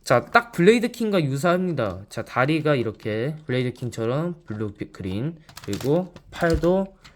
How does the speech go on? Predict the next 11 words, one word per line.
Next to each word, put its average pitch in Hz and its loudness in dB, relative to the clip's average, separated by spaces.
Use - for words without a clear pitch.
옐로우, 117 2
그리고 107 -4
핑크, 120 -2
그리고 117 -2
여기에 127 -2
레드까지. 95 -4
어, 104 -6
근데 151 2
솔직히 190 0
말하면은 123 0
열알 156 6